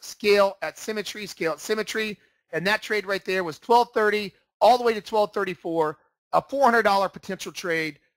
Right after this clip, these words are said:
with a hundred twenty dollar risk. Almost a four-to-one reward to risk ratio again, using the exact same setup. Remember, you just need to cookie cut these same setups. Either it's a momentum trade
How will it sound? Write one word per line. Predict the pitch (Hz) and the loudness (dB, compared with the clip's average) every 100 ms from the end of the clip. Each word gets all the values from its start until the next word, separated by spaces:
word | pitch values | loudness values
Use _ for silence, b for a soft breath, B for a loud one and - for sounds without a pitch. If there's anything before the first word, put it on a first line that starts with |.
| _ | _
with | 175 185 | -2 0
a | 185 180 | 0 0
hundred | 165 180 180 | 0 0 -2
twenty | 151 180 165 | -4 -6 0
dollar | 156 151 139 | 0 0 -4
risk. | 131 - - _ _ _ _ _ _ _ - | -10 -14 -20 _ _ _ _ _ _ _ 2
Almost | 196 190 156 | 4 4 0
a | |
four-to-one | - 226 247 240 208 214 208 | -2 2 6 6 6 4 2
reward | 170 170 196 185 | -6 -2 -2 0
to | |
risk | 180 185 - | -2 -4 -4
ratio | 175 160 175 165 | -4 -2 -2 -4
again, | 156 160 160 - _ | -2 -4 -4 -10 _
using | 165 170 | -10 -8
the | 156 | -8
exact | 143 139 165 165 | -8 -2 0 -2
same | - 170 | -6 -10
setup. | 151 - 143 123 _ b b | -6 -4 -2 -4 _ b b
Remember, | 196 226 247 170 - _ _ | -2 2 2 -2 -8 _ _
you | 185 226 | -8 -4
just | 294 - | -2 -2
need | 240 | -2
to | 214 | -4
cookie | 240 - 185 | -4 -8 -4
cut | 220 202 | -2 0
these | 196 - | -4 -10
same | 208 190 | -8 -8
setups. | - 226 180 - - _ _ - | -4 -2 0 -2 -12 _ _ -2
Either | 208 202 | 2 2
it's | 180 180 | 0 -4
a | 196 | -4
momentum | 165 165 175 359 339 | -2 -2 0 -2 -4
trade | - 170 151 170 | -4 -4 -4 -8